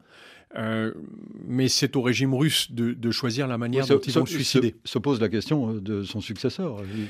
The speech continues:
Speaker 2: La sempiternelle, dirais-je, question de son
Speaker 1: Je vais reprendre les mots de
Speaker 2: successeur.
Speaker 1: Pierre Aski sur le sujet. On n'a
Speaker 2: Grand
Speaker 1: pas le
Speaker 2: spécialiste des
Speaker 1: choix.
Speaker 2: relations internationales.
Speaker 1: On n'a pas le choix. En fait, euh, la question, si je reprenais l'affaire de Saddam Hussein, la question, c'est pas de savoir si on maintient Saddam Hussein parce qu'on a peur de son successeur,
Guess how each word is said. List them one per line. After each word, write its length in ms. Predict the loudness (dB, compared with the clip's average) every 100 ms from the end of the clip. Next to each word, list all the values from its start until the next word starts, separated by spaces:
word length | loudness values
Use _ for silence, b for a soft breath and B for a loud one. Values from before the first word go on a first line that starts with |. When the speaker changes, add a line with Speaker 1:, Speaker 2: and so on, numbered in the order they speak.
| -2
Speaker 2:
La 140 | 0
sempiternelle, 600 | 2 0 0 0 2 2
dirais-je, 540 | 2 2 2 0 -4 -6
question 440 | -6 -8 -6 -6
de 100 | -6
son 160 | -6 -6
Speaker 1:
Je 140 | 0
vais 80 | 2
reprendre 400 | 2 2 2 2
les 100 | 4
mots 180 | 4 2
de 40 |
Speaker 2:
successeur. 40 | 2
Speaker 1:
Pierre 200 | 0 0
Aski 360 | -2 -4 -4
sur 160 | -4 -2
le 100 | -2
sujet. 540 | -4 -6 -2 -2 -2 -6 _
On 120 | -6 -4
n'a 100 | 2
Speaker 2:
Grand 140 | 2
Speaker 1:
pas 100 | 4
le 60 | 4
Speaker 2:
spécialiste 260 | 6 6
des 60 | 4
Speaker 1:
choix. 100 | 4
Speaker 2:
relations 240 | 2 0
internationales. 500 | -4 -4 -6 -8 -6
Speaker 1:
On 60 | -4
n'a 160 | -4
pas 220 | -6 -4 -4
le 100 | -4
choix. 560 | -6 -6 -4 -4 -6 -8
En 80 | -8
fait, 420 | 0 0 0 -8 -6
euh, 140 | -8 -4
la 180 | -4 -2
question, 480 | -2 0 2 2 0 B B B
si 260 | -8 -2 0
je 140 | 2
reprenais 600 | 2 2 2 2 2 0 -2
l'affaire 360 | -6 -4 -4 -2
de 80 |
Saddam 360 | -2 -2 -2 -2
Hussein, 380 | -2 0 0 -2
la 160 | -4 -4
question, 340 | -2 -2 -2
c'est 140 | -2 -4
pas 100 | -4
de 40 |
savoir 300 | -2 0 0
si 120 | -2
on 80 | -2
maintient 340 | -2 -4 -2 -2
Saddam 320 | -2 -2 -2
Hussein 240 | -2 -2
parce 160 | -4 -4
qu'on 160 | -4
a 60 | -6
peur 180 | -4 -6
de 60 |
son 100 | -4
successeur, 540 | -8 -6 -6 -2 -2